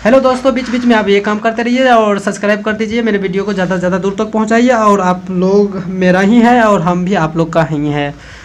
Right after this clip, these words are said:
तो चलिए आप लोग, हम लोग मिल के काम करते हैं, क्वेश्चन को आगे बढ़ाते हैं और YouTube को, ये जो मेरा चैनल है इसको भी आगे बढ़ाने का आप लोग काम करें, और आप लोग के लिए मैंने काफ़ी सारे मेहनत करता हूँ। चलिए आगे हम बढ़ते हैं फिर क्वेश्चन की ओर।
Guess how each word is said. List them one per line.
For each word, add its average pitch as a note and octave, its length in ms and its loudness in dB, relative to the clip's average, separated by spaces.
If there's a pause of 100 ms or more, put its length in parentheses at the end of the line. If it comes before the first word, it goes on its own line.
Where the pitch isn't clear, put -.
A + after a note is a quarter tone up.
(100)
तो A3+ 60 -6
चलिए A3 280 0
आप A3+ 180 0
लोग, A3+ 140 -2
हम G3+ 140 0
लोग G3+ 160 -2
मिल F3+ 180 0
के F#3 140 -4
काम F3+ 240 -2
करते F3 280 -6
हैं, A3 380 -8 (280)
क्वेश्चन B3 280 0
को C4+ 80 2
आगे A3+ 200 2
बढ़ाते G#3 320 -4
हैं A#3 60 0
और G3 100 0
YouTube F#3 260 -8
को, G3+ 280 0
ये F#3 220 -2
जो F#3 180 -2
मेरा F#3 180 0
चैनल F#3 300 -2
है F#3+ 180 -2
इसको F3+ 180 -6
भी F3 100 -2
आगे E3+ 200 0
बढ़ाने E3+ 300 -2
का F3+ 100 -2
आप D#3+ 100 -2
लोग E3+ 120 -2
काम F3 180 0
करें, G#3 180 0
और G3+ 180 0
आप F3 180 0
लोग F3+ 120 -6
के F#3+ 60 -8
लिए F#3+ 100 -4
मैंने A3+ 200 -2
काफ़ी F3 240 -2
सारे E3+ 160 0
मेहनत E3+ 280 0
करता D3+ 240 -4
हूँ। D#3+ 120 0
चलिए G#3 220 -2
आगे F3+ 220 0
हम D#3+ 140 -2
बढ़ते D3+ 220 -6
हैं D3 80 -10
फिर D#3 100 -8
क्वेश्चन D3+ 260 -8
की F3+ 160 -6
ओर। A3+ 240 -2